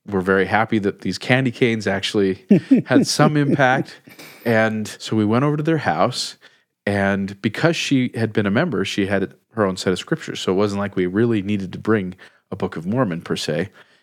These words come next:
Speaker 1: In fact, her father, who was active, had given her husband, Todd,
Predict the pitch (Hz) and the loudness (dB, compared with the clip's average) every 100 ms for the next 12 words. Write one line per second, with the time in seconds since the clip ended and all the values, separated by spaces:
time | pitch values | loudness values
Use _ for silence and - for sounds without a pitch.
0 | - 95 - 143 139 107 - - 147 143 | -10 -8 2 4 4 2 -6 0 2 2
1 | - 151 165 143 90 101 101 95 90 87 | 2 2 4 2 0 0 -2 0 0 -2
2 | - 110 - - _ _ - 117 107 135 | -2 -4 -4 -16 _ _ -2 -2 2 0
3 | 131 113 110 110 - 107 95 87 - 90 | 2 0 -2 -4 -4 -2 -2 -2 -4 -6
4 | - - - 135 90 123 | -8 -8 -2 0 0 -4